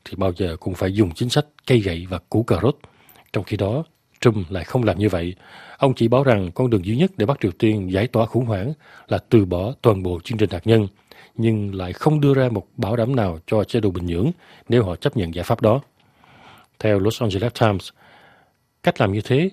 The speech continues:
có thể đạt kết quả trong chuyện buôn bán địa ốc ở New York, nhưng không thể nào thành công với một quốc gia có chủ quyền, đang có vũ khí hạt nhân trong tay mà lại rất đa nghi. Tổng thống Trump nay cũng dọa rút khỏi hiệp định hạt nhân Iran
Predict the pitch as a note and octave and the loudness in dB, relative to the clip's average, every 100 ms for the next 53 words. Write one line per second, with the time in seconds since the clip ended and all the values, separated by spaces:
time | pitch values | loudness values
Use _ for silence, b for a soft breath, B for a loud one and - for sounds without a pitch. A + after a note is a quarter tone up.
0 | _ _ _ - G#2 - F#2+ F2 - - | _ _ _ -8 -8 -4 -6 -2 -4 -2
1 | F2+ F2 B2 A2 F#2 F#2+ F#2 A#2+ A#2+ A#2+ | -4 -4 -2 -2 0 -4 4 4 4 2
2 | D#3+ A#2+ A2+ D#3 G#2+ G#2 B2+ B2+ D#3+ - | 2 -2 -2 -4 -2 2 4 4 2 -2
3 | _ _ - G2+ F#2+ - C#3 C3 C3+ F#2+ | _ _ -4 -4 -4 -2 0 0 -2 -4
4 | - F2+ A2 G2+ F2+ b b - C#3 A2 | -6 -4 0 0 -2 b b 2 2 2
5 | - C3+ B2 A2 F#2+ C3 - A#2 A2+ A2+ | -4 -4 2 2 2 -2 2 2 8 6
6 | F2+ - b b b A#2 G#2 - B2+ A2+ | 6 -6 b b b 2 2 0 0 0
7 | - C#3 G#2+ A2 G2+ G#2+ F2+ G#2+ F#2 F2 | 0 -2 -2 0 -2 -2 0 0 0 -4
8 | b b - F#2 D#2+ E2 F2 C3+ - - | b b -10 -8 -8 -10 -4 -4 -4 2
9 | A2 A2 F#2 - _ b b b b b | 4 4 0 -4 _ b b b b b
10 | A#2 A2+ D#3 C#3+ B2+ - A2+ A2 G2 G2+ | -8 -4 2 4 4 -2 -4 -2 -2 -4
11 | C3+ A2 G#2 G#2 F#2+ F#2 G2+ F3 _ - | -2 -2 -4 -4 -4 -2 -4 -4 _ -2
12 | A2+ A2+ - F#2 G#2 - A2+ A#2+ C3 A#2+ | -2 -2 -4 -6 -6 -4 -2 0 2 4
13 | B2 | 4